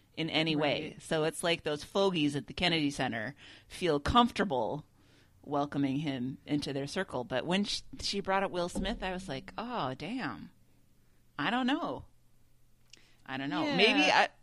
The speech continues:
Speaker 1: maybe Will Smith is too big. Maybe they wanted to pick somebody that they knew would show up to the thing.
Speaker 2: I feel like Will Smith is so m-, I mean, I know they just honor people in the arts. I just,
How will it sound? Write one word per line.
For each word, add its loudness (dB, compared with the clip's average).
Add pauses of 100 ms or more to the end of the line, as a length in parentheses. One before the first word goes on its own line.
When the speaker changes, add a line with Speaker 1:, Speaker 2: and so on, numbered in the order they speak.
Speaker 1:
maybe 2
Will 4
Smith 0
is -4
too -6
big. 0
Maybe 0
they 0
wanted 2
to -2
pick -8
somebody -2
that -8
they -2
knew -2
would -6
show -2
up -2
to -2
the -2 (120)
thing. 2 (500)
Speaker 2:
I -8
feel 2
like 2
Will 2
Smith -6
is -4
so -4
m-, -4
I 2
mean, 2
I 4
know 4
they -2
just -6
honor -4
people -8
in -2
the -6
arts. -4
I 0
just, -10